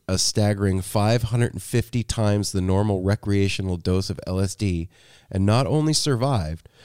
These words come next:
but found that the foot pain she had suffered from since her twenties was dramatically reduced. Separately,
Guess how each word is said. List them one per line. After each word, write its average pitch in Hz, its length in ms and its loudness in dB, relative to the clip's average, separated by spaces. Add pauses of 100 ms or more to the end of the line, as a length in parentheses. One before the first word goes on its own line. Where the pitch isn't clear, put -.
(240)
but 110 120 0
found 127 440 2
that 107 120 -4
the 101 80 0
foot - 340 -4
pain 98 260 4
she - 160 -4
had 90 140 -4
suffered 101 520 -2 (460)
from 90 440 0
since 104 300 -2
her 98 120 -2
twenties 117 520 0
was 92 160 -2
dramatically 98 600 -2
reduced. 95 640 -2 (280)
Separately, 90 880 -4